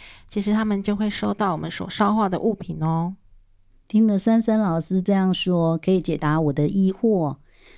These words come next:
Speaker 2: 可是呢，我一直在想说，这个纸扎狗可以变成一个活跳跳的小狗，那那个钱呢？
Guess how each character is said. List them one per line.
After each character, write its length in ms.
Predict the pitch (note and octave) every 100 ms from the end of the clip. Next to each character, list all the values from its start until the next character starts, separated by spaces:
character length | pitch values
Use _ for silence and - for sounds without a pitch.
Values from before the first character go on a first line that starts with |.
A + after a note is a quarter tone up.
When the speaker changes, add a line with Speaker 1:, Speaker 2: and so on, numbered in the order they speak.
| -
Speaker 2:
可 160 | A3
是 280 | A3+ E4 D#4+
呢， 340 | C#4+ C4+ C4
我 180 | B3 G3
一 80 | A#3+
直 180 | C4 A#3
在 200 | C4 B3
想 280 | A3+ F#3 E3+
说， 520 | - G#3 G3 G3 G3+ - - _ _ -
这 160 | D#4+
个 260 | B3+ A3+ - -
纸 140 | - G#3
扎 260 | A#3+ A#3
狗 320 | A#3+ G3+ E3+ D#3+
可 160 | -
以 80 | B3
变 220 | B3 B3
成 200 | A3 G3
一 120 | G3
个 200 | F#3+ F#3+
活 280 | F3+ F#3+ F#3+
跳 180 | G3+ B3
跳 160 | B3 G3+
的 140 | F#3+
小 260 | - F3 F#3
狗， 360 | F#3+ D#3 C#3+ - _ _ _ _
那 120 | D#4+
那 120 | D#4+ D#4+
个 100 | C#4+
钱 420 | - - G3+ G3
呢？ 400 | A3+ A3+ A3+ A#3